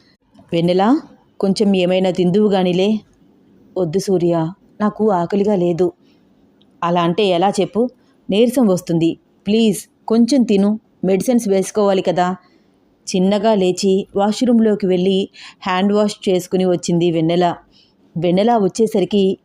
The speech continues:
వంటింట్లోకి వెళ్ళి టూ బౌల్స్ తీసుకువచ్చి ఒక దాంట్లో వెజిటబుల్ రైస్, మరొక దాంట్లో కుర్మా వేసి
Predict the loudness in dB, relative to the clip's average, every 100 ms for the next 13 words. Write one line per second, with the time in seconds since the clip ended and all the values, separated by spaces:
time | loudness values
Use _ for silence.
0 | -4 -2 0 0 0 -2 0 0 2 0
1 | 0 -4 _ _ _ 0 2 2 2 2
2 | 0 -2 -2 0 0 0 0 -2 0 -2
3 | -8 -8 -4 -2 0 -2 0 2 2 2
4 | 0 0 0 0 0 -2 -6 -2 -2 0
5 | -2 -2 -2 -2 0 0 0 0 0 -2
6 | 0 0 0